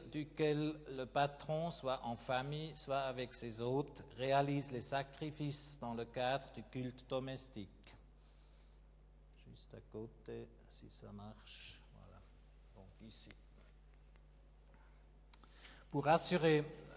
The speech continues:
toutes ces fonctions, il est indispensable que les cours soient pourvus du-, d'un sol dur qui permette le passage. De fait, dans la plupart des cas, on retrouve au sol des revêtements en dalles de pierre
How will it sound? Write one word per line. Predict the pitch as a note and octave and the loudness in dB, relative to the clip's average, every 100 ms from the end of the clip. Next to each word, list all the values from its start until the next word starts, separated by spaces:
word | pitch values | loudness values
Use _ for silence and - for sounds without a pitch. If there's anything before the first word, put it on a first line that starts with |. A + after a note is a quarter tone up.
| - - | -14 -4
toutes | E3+ - | -4 2
ces | D#3+ | 2
fonctions, | C#3 D#3 E3 - - C#3+ C#3+ | 4 4 2 2 2 2 2
il | A#2+ | 2
est | B2 | 2
indispensable | - D#3 E3+ E3+ - D#3+ D3 D#3+ D3+ D3+ D3+ D#3 D#3 - - | 2 0 2 -2 0 0 2 4 6 6 4 2 0 -10 -8
que | - | -4
les | B2+ C3 | 0 0
cours | - D3+ D#3+ D#3+ - | 2 2 4 2 -2
soient | - B2+ | -4 -4
pourvus | - D#3 D3 C#3+ C#3+ | 0 2 2 0 -2
du-, | B2+ - | -4 -2
d'un | C3+ B2+ | -4 -2
sol | - C#3 C#3 C3 | 0 6 6 6
dur | C#3+ D#3+ F3+ - - - - - - | 2 2 0 -2 -12 -16 -18 -20 -10
qui | - | -6
permette | B2+ D3+ D#3+ E3 E3 D#3 | 2 6 6 6 2 0
le | B2+ | -2
passage. | - C#3 - B2 F#2 F#2 - - - - - - - - - | 2 0 0 -2 -4 -6 -8 -10 -14 -20 -20 -20 -20 -20 -2
De | C3 | -2
fait, | - D#3 E3 | 4 4 4
dans | C#3+ B2+ | 0 0
la | A#2 | 0
plupart | B2 D3+ D3 D#3 B2+ | 2 0 6 6 6
des | B2 | 0
cas, | A#2+ C3 C#3+ | 0 2 4
on | B2+ | 4
retrouve | B2+ D3 D3 D#3 E3 E3+ B2+ | 4 4 2 2 2 2 -4
au | A#2+ | -4
sol | - C3+ D3 | 2 4 4
des | C3+ | 2
revêtements | A#2+ C3+ C#3 D3 D3+ D3 D3 | 2 2 4 4 4 4 4
en | C3 | 4
dalles | A#2 A#2+ C3+ | 4 4 4
de | A#2+ | 2
pierre | A2+ - B2+ C3 D3+ | -2 0 2 4 2